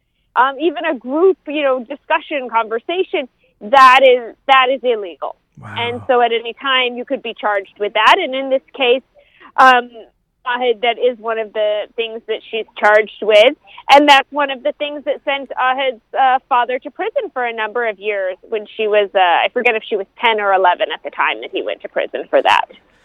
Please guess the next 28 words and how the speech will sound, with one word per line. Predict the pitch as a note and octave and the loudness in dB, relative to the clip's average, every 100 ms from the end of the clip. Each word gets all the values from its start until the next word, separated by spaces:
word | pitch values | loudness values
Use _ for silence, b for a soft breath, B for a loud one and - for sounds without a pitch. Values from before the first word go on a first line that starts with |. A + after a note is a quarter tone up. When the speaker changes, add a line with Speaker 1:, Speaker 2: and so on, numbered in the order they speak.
| _ _ _ | _ _ _
Speaker 2:
So | - E4 | -10 -4
nineteen | C4+ A#3+ A#3 B3+ A#3 | -2 -2 -2 -2 0
eighty-four-ish, | A3+ A3 - B3+ D4+ F3+ G#2 - | 0 -2 -4 -2 0 0 -2 -8
it's, | C#3 - - | -12 -12 -14
it's | C#3+ - | -14 -8
amazing | F3 F3+ C4+ C4 F3 | -6 -4 -4 -4 -4
to | - | -6
me. | C#3 A#2+ | -6 -6
If | |
you | A3 | -6
just | B3 C4+ - | -4 -4 -2
tuned | B3 A3+ | 0 2
in, | A#3+ F#3 | 0 0
Bert | F3 - | -2 -2
Cohen | G3+ F#3+ | -2 0
here. | F3+ F#3+ B3 | 2 2 2
Our | E3 | 0
guest | A#2 E3 D#3+ - | -2 -2 -2 -6
today | D#3 E3+ F3+ F#3 | -2 0 0 0
is | C#3+ - | -4 -4
Ariel | F3 F#3 F3 D#3 | 0 0 0 -2
Gold, | D3 E3+ A3+ A#3+ | 0 0 2 0
who | E3 F3 - | -2 -4 -2
is, | D#3 D3 C3+ b b - | -2 -2 -4 b b -16
uh, | C3+ B2 B2 A#2+ A#2 | -12 -12 -12 -12 -12
with | B2+ - | -12 -10
Code | - A3+ F#3 D#3 | 2 4 4 0
Pink. | - A#3+ D#4 - | -4 -2 -4 -10